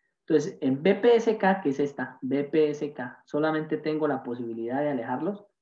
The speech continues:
en dos estados. Mientras que aquí tengo cuatro estados. Mire, el estado cero, el estado uno, el estado dos y el estado tres, que no necesariamente están en ese orden, ¿vale? Esto ya les voy a decir por qué.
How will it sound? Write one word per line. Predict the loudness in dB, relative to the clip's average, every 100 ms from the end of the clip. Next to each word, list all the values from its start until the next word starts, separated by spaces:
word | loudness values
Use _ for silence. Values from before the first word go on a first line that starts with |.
| _
en | -10 -8
dos | -6
estados. | -8 -8 -10 -12 _ _ _ _ _ _ _ _ _ _ _
Mientras | 0 2 2 -2 -2
que | 0 -2
aquí | 2 2 2 0
tengo | 2 4 2 2
cuatro | 2 2
estados. | -2 2 2 2
Mire, | -2 -2
el | -8
estado | -8 -2 -2
cero, | 0 -2 -2 -4 _ _ _ _ _ _ _ _ _ _ _
el | -10 -10
estado | -6 -2 0 0
uno, | 0 0 -2 -6 _ _ _ -4
el | -2
estado | -2 -2 -2 0
dos | 0 -2 -6 -14 _ _
y | -2
el | 0
estado | 0 -2 -2 -2
tres, | -2 -4 -2
que | -2
no | 0 0
necesariamente | 0 -2 -4 -4 -2 -4 -6
están | -8 -6
en | -4 -6
ese | -6 -6
orden, | -6 -8 -8
¿vale? | -6 -4 -6 -10 _ _ _ _ _ _ _ _ _ _ _ _ -8
Esto | -4 -2
ya | 0
les | 2 0
voy | 0 -2
a |
decir | -4 -8 -12
por | -14
qué. | -16 -20